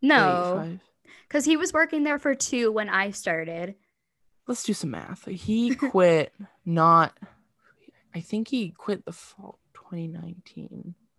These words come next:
Speaker 2: Nine, ten, eleven, twelve. Yeah, it was about six, seven years he worked there.
Speaker 1: Crazy.
Speaker 2: That is crazy. I remember, I think it was the, um, I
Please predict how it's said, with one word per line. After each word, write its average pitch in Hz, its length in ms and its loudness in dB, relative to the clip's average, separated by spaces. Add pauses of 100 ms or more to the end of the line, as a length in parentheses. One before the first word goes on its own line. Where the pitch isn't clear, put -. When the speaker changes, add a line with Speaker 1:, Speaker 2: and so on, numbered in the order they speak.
(300)
Speaker 2:
Nine, 165 160 -6
ten, 165 140 -8
eleven, 151 320 -8
twelve. 180 500 -18 (1400)
Yeah, 190 160 6
it - 20 8
was 165 120 4
about 170 260 6
six, - 340 0
seven 160 260 2
years 156 500 -6 (460)
he - 80 -2
worked 139 280 4
there. 143 160 2
Speaker 1:
Crazy. 196 280 -4 (540)
Speaker 2:
That 151 180 0
is 151 140 4
crazy. - 680 -6 (600)
I 175 80 6
remember, 185 340 10
I 165 160 10
think 175 380 6
it 190 60 12
was 165 300 8
the, 151 680 8
um, 151 400 4 (720)
I - 60 -6